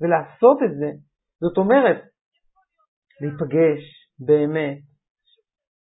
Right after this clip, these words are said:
ולהכיר, ולא לעצור,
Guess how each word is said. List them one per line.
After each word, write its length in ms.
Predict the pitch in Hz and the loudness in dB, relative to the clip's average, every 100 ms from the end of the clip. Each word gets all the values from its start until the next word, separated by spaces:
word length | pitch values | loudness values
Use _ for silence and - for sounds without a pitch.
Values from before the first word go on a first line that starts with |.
| _ _ _ _ _ _ | _ _ _ _ _ _
ולהכיר, 920 | 139 160 165 - - 190 170 143 123 135 _ _ _ _ _ _ _ _ _ _ _ _ _ _ _ _ _ _ _ _ _ _ _ _ _ - | -6 -4 -4 -6 -6 -4 -2 -4 -8 -16 _ _ _ _ _ _ _ _ _ _ _ _ _ _ _ _ _ _ _ _ _ _ _ _ _ -10
ולא 360 | 151 175 254 294 | -4 2 4 6
לעצור, 840 | 247 - - 226 226 170 120 110 | 2 0 0 6 8 6 2 -4